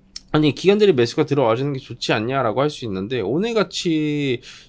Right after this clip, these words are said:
이렇게 기관, 기관들의 포지션이 애매하게 나와줄 때에는, 어, 의도적으로 나와주는 경우가 많아요. 즉, 박스 하단에서 막 대량 매도 포지션을 잡아가지고 주가를 아예 하방으로 이렇게 찍어 누른다라는 게,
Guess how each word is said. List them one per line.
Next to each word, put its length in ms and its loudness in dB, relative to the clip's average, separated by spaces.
이렇게 300 2
기관, 720 0
기관들의 500 -2
포지션이 640 -4
애매하게 500 0
나와줄 420 -10
때에는, 640 -6
어, 280 -4
의도적으로 520 -2
나와주는 340 -2
경우가 360 -4
많아요. 280 -8
즉, 180 -8
박스 240 -2
하단에서 640 -2
막 180 -12
대량 400 0
매도 300 -4
포지션을 400 -6
잡아가지고 480 -6
주가를 920 2
아예 220 6
하방으로 1200 2
이렇게 240 -4
찍어 300 0
누른다라는 720 2
게, 420 -2